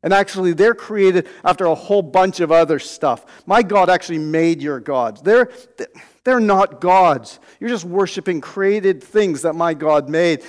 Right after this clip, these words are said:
And actually, they're not even the most important things in the whole story because they're created on day four.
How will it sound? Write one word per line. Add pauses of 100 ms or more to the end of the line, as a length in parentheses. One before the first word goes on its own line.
And
actually,
they're
not
even
the
most
important
things
in
the
whole
story (180)
because
they're
created
on
day
four.